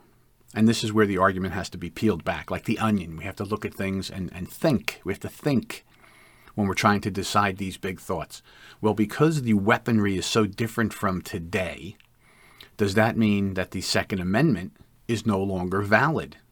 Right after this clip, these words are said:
Is it not valid because you don't have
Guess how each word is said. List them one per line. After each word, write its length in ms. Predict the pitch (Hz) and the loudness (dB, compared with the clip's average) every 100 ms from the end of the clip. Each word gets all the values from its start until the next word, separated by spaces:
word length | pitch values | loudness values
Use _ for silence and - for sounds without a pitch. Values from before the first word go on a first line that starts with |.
| _ _ _ _ _ - | _ _ _ _ _ -10
Is 140 | 104 | -6
it 80 | 101 | -4
not 220 | 110 147 | 0 0
valid 340 | 160 92 82 85 | 0 -4 -4 -6
because 260 | 104 107 | -6 -4
you 80 | 101 | 0
don't 220 | 101 123 | 4 4
have 340 | 131 120 85 | 4 0 0